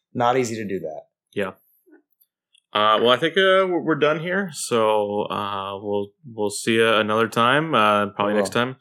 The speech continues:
Speaker 1: Yeah, probably next
Speaker 2: Uh,
Speaker 1: time.
Speaker 2: we'll have a season that's begun. We'll have
Speaker 1: Yeah,
Speaker 2: that, uh,
Speaker 1: definitely. The next time you hear my voice, we will definitely have a season that's begun.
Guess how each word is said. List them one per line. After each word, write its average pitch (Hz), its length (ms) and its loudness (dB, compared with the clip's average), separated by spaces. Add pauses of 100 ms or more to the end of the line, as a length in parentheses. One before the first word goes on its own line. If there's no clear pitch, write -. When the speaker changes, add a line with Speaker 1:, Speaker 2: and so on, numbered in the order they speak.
(340)
Speaker 1:
Yeah, 95 200 -4
probably 117 260 2
next 98 180 0
Speaker 2:
Uh, 92 140 2
Speaker 1:
time. 95 80 -2
Speaker 2:
we'll 107 80 2
have 113 240 2
a 110 260 2 (840)
season 113 340 -8
that's 113 160 -8
begun. 120 420 -6 (240)
We'll 101 120 -6
have 104 80 -2
Speaker 1:
Yeah, 147 140 4
Speaker 2:
that, 107 80 -2
uh, 107 140 0
Speaker 1:
definitely. 101 320 -2
The 101 60 -4
next 120 200 -2
time 131 140 2
you 123 60 -2
hear 127 120 0
my 123 180 4
voice, 104 220 0
we 104 80 -4
will 95 80 -4
definitely 107 240 4
have 90 100 2
a 90 40 -4
season 95 220 -4
that's 87 140 -8
begun. 92 400 -6